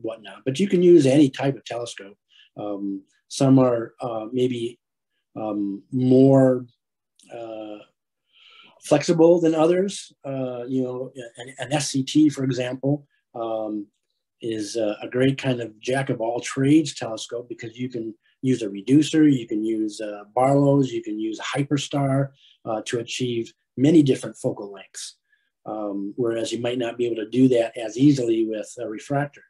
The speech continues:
Um, so, you know, there are advantages and disadvantages,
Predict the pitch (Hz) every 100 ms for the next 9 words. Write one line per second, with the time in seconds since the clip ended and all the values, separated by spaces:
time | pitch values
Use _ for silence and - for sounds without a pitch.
0 | _ _ _ _ - 101 98 95 95 _
1 | _ _ _ - - 117 113 110 107 _
2 | _ _ _ _ _ - 117 110 117 117
3 | 104 123 131 127 131 107 107 127 127 127
4 | 131 127 131 131 131